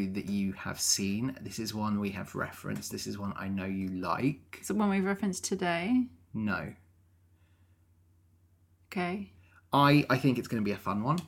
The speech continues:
Speaker 1: I
Speaker 2: Okay.
Speaker 1: think you're gonna like the surprise of choice.
Speaker 2: Mm-hmm.
Speaker 1: It would have, it would have followed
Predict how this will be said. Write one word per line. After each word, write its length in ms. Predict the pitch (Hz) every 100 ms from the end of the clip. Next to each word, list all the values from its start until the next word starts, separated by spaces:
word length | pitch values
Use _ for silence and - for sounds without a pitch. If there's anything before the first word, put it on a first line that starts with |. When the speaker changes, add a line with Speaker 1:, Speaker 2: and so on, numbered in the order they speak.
| - _ - -
Speaker 1:
I 40 |
Speaker 2:
Okay. 100 | 110
Speaker 1:
think 160 | 120 110
you're 100 | 107
gonna 180 | 107 104
like 280 | 95 101
the 80 | -
surprise 760 | 92 - 107 107 135 175 - -
of 100 | -
choice. 560 | - 123 185 - - - -
Speaker 2:
Mm-hmm. 320 | 214 214 202 226 - _ _ _ _ _ _ _ _ _ _ - - - - -
Speaker 1:
It 80 | 151
would 160 | 151 147
have, 160 | 135 -
it 160 | 139 123
would 160 | 139
have 120 | 139
followed 680 | - - 131 120 113 110 104